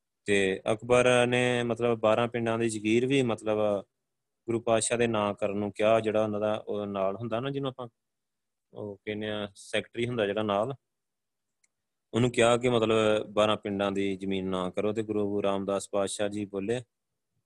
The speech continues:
ਕਿ ਮਤਲਬ, ਅ, ਜਿਹੜੇ ਗੁਰੂ ਆ ਜਾਂ ਵਾਹਿਗੁਰੂ ਆ ਜਾਂ ਫਕੀਰ ਆ, ਉਹਨਾਂ ਦੀ ਜ਼ਗੀਰ ਆ, ਸਾਰੇ ਚਾਰੇ ਚੱਕ ਆ, ਮਤਲਬ ਸਾਰੀ ਦੁਨੀਆ ਸਾਡੀ ਜ਼ਗੀਰ ਆ।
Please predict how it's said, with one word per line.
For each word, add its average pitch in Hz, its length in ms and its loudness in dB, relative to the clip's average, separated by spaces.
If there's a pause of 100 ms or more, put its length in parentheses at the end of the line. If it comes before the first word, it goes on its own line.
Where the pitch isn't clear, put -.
(200)
ਕਿ 120 220 4
ਮਤਲਬ, 117 580 2
ਅ, - 1000 -16 (180)
ਜਿਹੜੇ 113 400 4
ਗੁਰੂ 110 540 2
ਆ 117 100 6
ਜਾਂ 113 560 -2
ਵਾਹਿਗੁਰੂ 110 640 0
ਆ 110 80 4
ਜਾਂ 107 160 -4
ਫਕੀਰ 107 400 -2
ਆ, 127 100 6
ਉਹਨਾਂ 127 280 2
ਦੀ 120 140 0
ਜ਼ਗੀਰ 110 320 0
ਆ, 123 60 2
ਸਾਰੇ 113 360 2
ਚਾਰੇ 139 300 4
ਚੱਕ 110 340 2
ਆ, 101 40 2
ਮਤਲਬ 101 200 -2
ਸਾਰੀ 127 400 2
ਦੁਨੀਆ 123 440 0
ਸਾਡੀ 117 260 2
ਜ਼ਗੀਰ 104 340 0
ਆ। 110 280 -2